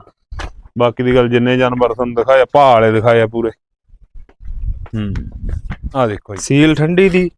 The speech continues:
Speaker 2: ਫੁੱਲ ਗਾਰੰਟੀ ਹੋਊ ਲੈ।
Speaker 1: ਓਕੇ ਜੀ, ਹਨਾ?
Speaker 2: ਠੀਕ ਆ ਨਾ? ਬਣੂ, ਬਣੂ ਬਹੁਤ ਪੋਲੀ ਆ ਪੂਰੀ ਲੈ।
Speaker 1: ਕਿੰਨੇ ਦਿਨ ਕੱਟ ਜੂ ਸੋਨੀ?
Speaker 2: ਦਸ ਦਿਨ ਤਾਂ ਪੱਕਾ ਹੀ ਲਊਗੀ।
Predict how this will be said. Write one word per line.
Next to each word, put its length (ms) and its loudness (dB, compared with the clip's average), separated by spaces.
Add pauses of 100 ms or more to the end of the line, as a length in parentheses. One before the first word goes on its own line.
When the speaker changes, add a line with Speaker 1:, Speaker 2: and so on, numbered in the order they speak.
(280)
Speaker 2:
ਫੁੱਲ 220 0
ਗਾਰੰਟੀ 400 0
ਹੋਊ 140 -6
ਲੈ। 100 -4 (360)
Speaker 1:
ਓਕੇ 360 -6
ਜੀ, 80 -14 (220)
ਹਨਾ? 100 -4
Speaker 2:
ਠੀਕ 200 -4
ਆ 60 -2
ਨਾ? 120 -4 (220)
ਬਣੂ, 260 -4
ਬਣੂ 220 2
ਬਹੁਤ 340 0
ਪੋਲੀ 360 2
ਆ 40 2
ਪੂਰੀ 240 -4
ਲੈ। 120 -4 (240)
Speaker 1:
ਕਿੰਨੇ 220 2
ਦਿਨ 140 0
ਕੱਟ 180 2
ਜੂ 140 -2
ਸੋਨੀ? 180 -4 (480)
Speaker 2:
ਦਸ 260 4
ਦਿਨ 200 4
ਤਾਂ 100 4
ਪੱਕਾ 300 2
ਹੀ 60 4
ਲਊਗੀ। 380 2